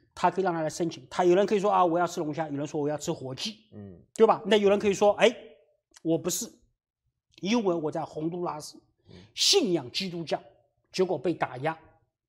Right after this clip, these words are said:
Speaker 1: 那么因为宗教我被歧视，那么他就可能就符合申请政治庇护的条件。
Speaker 2: 庇护条件，对。
Speaker 1: 哪怕这五千个人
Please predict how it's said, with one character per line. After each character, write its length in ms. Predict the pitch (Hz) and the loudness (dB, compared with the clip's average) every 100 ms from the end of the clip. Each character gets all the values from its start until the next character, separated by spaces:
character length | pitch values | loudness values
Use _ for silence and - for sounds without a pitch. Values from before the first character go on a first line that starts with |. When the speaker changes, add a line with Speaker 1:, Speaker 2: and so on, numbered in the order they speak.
| _ _ | _ _
Speaker 1:
那 100 | 269 | 0
么 120 | 254 233 | 2 6
因 180 | 294 | 8
为 100 | 285 | 8
宗 380 | 220 - 294 285 | 6 4 6 6
教 140 | 285 180 | 6 4
我 160 | 135 | 2
被 120 | 139 | -2
歧 240 | 180 - 147 | -4 -4 -10
视， 200 | - 151 | -12 -6
那 100 | 180 | -4
么 80 | 196 | -4
他 180 | - 214 | 4 4
就 160 | 208 - | 4 -2
可 100 | 151 | -6
能 100 | 147 | -4
就 120 | 233 | -4
符 280 | - - 135 | -6 -10 -10
合 240 | 147 185 - _ - | -8 -8 -10 _ -14
申 140 | 180 | -6
请 100 | 160 | -4
政 100 | 160 | -4
治 60 | 143 | -6
庇 80 | 139 | -6
护 60 | 135 | -8
的 60 | |
条 160 | 110 117 | -8 -10
件。 60 | |
Speaker 2:
庇 80 | 113 | -10
护 0 | |
条 60 | 90 | -12
件， 200 | 98 90 - | -14 -18 -20
对。 180 | 92 - _ - - - | -20 -20 _ -20 -20 4
Speaker 1:
哪 280 | 262 247 220 | 8 8 6
怕 200 | - 339 | 6 4
这 140 | 285 | 6
五 160 | 269 165 | 4 4
千 180 | - 233 | -2 -2
个 140 | 220 | -2
人 160 | 143 | -4